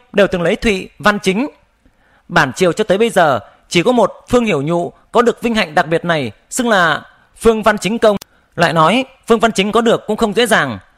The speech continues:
đó là dùng cái giá diệt mười tộc mới đổi lấy được. Ai có thể độc ác bằng ông ta đây? Dương Lăng cũng từ thế tập hầu gia biến thành thế tập quốc công rồi, quang vinh tột đỉnh, lại cho hắn cái danh hiệu cao nhất, ai mà phục cho được. Bao nhiêu ngôn quan không ngừng thèm thuồng,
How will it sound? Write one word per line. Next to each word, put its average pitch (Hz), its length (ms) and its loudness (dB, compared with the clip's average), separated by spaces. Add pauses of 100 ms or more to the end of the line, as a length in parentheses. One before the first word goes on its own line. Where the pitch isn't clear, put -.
(120)
đó 202 120 4
là 254 100 4
dùng 175 220 -2
cái 190 120 0
giá 180 200 2
diệt 196 220 0
mười 175 140 2
tộc - 400 0
mới 220 120 2
đổi 196 160 2
lấy 156 120 0
được. 208 440 -2 (320)
Ai 208 200 4
có - 80 2
thể 190 140 0
độc 147 140 0
ác 247 240 0
bằng 170 120 0
ông 190 140 -2
ta 196 180 2
đây? 185 240 0 (460)
Dương 226 200 0
Lăng 226 220 0
cũng 247 160 -2
từ 185 220 0
thế 208 180 0
tập 226 200 0
hầu 165 140 0
gia 208 260 0 (240)
biến 208 180 0
thành 170 300 -2
thế 220 100 -2
tập - 200 2
quốc 254 180 -4
công 202 160 2
rồi, 139 320 0 (320)
quang 208 200 2
vinh 196 200 0
tột 180 200 -2
đỉnh, 147 280 -2 (320)
lại 175 180 0
cho 233 120 2
hắn 202 140 0
cái 247 100 0
danh 233 140 0
hiệu 196 160 2
cao 196 200 0
nhất, 247 220 0 (300)
ai 220 160 2
mà 196 140 0
phục - 160 -6
cho 208 100 0
được. 165 400 -2 (680)
Bao 208 140 4
nhiêu 214 180 -2
ngôn 208 180 -4
quan 202 260 0
không 247 160 0
ngừng 196 140 -2
thèm 160 180 -2
thuồng, 143 340 -2